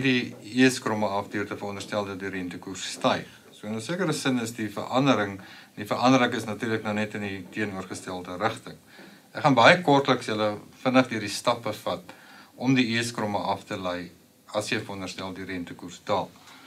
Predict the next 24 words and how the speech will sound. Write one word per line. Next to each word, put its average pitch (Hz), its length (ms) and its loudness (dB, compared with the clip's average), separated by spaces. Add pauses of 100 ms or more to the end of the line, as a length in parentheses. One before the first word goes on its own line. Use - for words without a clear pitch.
(320)
Ons 104 120 -10
eerste 151 500 6 (760)
gebeurtenis, 113 640 2
as 120 120 -2
die 123 100 4
rentekoers 127 560 4
daal, 98 480 2 (480)
dan 101 180 -4
styg 110 380 2 (400)
investeringsbesteding. 95 1300 -6 (840)
Nou 98 140 -6
as 107 100 -2
ons 117 100 -2
dit 135 180 4
gaan 135 200 6 (400)
voorstel 120 440 2
op 98 160 -6
'n 95 80 -10
diagram, 92 600 2 (840)
dan 92 180 -10
met 90 160 -6
rentekoerse 113 600 0
hier, 107 420 2 (800)
investering. 92 800 -4